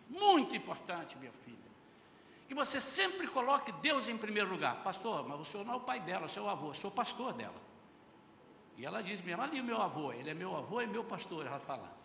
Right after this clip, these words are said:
Enfim, isso mesmo. Agora ela vai falar uma coisa interessante. Eu disse: "Isso mesmo.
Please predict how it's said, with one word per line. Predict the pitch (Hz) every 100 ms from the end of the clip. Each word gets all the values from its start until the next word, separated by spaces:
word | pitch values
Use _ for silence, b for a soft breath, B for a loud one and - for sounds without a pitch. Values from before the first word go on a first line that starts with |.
| - B B B - -
Enfim, | 165 160 98 - - - - - - -
isso | 277 339
mesmo. | 339 359 349 - - - - - - - - - - - - - - - - -
Agora | 233 247 240
ela | 226
vai | 190
falar | 185 165
uma | 151
coisa | 143 131
interessante. | 123 113 101 - - - - - - - B B B B -
Eu | 151
disse: | 143 123 - 143
"Isso | 240 - 160
mesmo. | 170 180 131 117